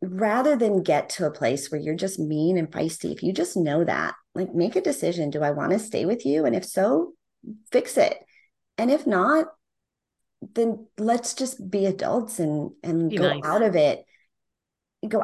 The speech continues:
Speaker 1: out of it lovingly. 'Cause remember, like, yeah, he's the love of my life. And at some point he was, and, and if it's, if he's not anymore, it's your fault, right? Like, like, you decided that,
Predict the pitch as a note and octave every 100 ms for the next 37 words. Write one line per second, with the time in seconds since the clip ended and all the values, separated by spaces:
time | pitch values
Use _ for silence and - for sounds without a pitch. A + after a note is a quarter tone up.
0 | - C#4 E4+ C#4 - F3 D3+ D#3+ D#3 B1
1 | G#1+ - F#3 G3 G3+ G#3 G#3+ - G3+ F#3+
2 | - - A3+ A#3+ E3 G3+ G3 G#3+ G3+ G3
3 | B3+ A#3+ F3+ F3+ A#3+ E3+ E3+ E3 G3 G3
4 | B3 B3+ G3+ G#2 C3 - - - D#3+ -
5 | - _ _ _ _ - F3+ F#3+ G3+ G3
6 | - F#3+ G#3 F#3+ F#3+ C#4 B3+ G3 E3+ D3+
7 | A2 - _ _ _ _ _ _ - G#3
8 | - A#3 - F3+ F#3+ - - - _ -
9 | G2+ G#3 G#3 - - C3 A2 - D#3+ A3+
10 | B3+ A#3+ E3+ D3+ D#3 C#3+ A#1 E2+